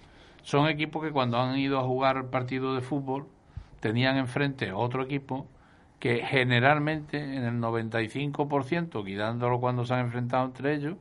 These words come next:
en el noventa y cinco por ciento estaban entregados. Estaban entregados, decían,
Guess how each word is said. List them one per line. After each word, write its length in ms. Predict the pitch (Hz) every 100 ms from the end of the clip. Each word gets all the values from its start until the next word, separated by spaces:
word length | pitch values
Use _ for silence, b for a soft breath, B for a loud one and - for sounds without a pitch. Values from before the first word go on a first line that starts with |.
| b b b b b b - - -
en 140 | 110
el 60 | 113
noventa 320 | 117 117 117
y 20 |
cinco 300 | 113 151 160
por 140 | 160 147
ciento 380 | 160 160 170 160
estaban 360 | 131 143 143
entregados. 460 | 139 139 151 160 - - - - _ _ - _ - - -
Estaban 420 | 107 139 117 101
entregados, 440 | 95 101 87 135
decían, 320 | 147 98 87